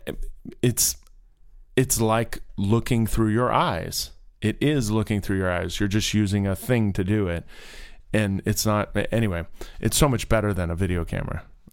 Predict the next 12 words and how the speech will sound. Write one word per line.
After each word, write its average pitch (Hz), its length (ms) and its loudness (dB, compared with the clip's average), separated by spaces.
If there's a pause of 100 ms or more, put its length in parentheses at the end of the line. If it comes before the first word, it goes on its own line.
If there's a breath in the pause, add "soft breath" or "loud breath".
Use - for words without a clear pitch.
Um, 85 340 -4 (340)
but 104 120 2
anyway, 82 240 -6 (400 loud breath)
that's 151 240 6
why 151 140 6
a 127 60 2
lot 131 200 4
of 110 80 2
us 110 200 0
use 110 240 2
seven 95 360 0
inch - 280 -2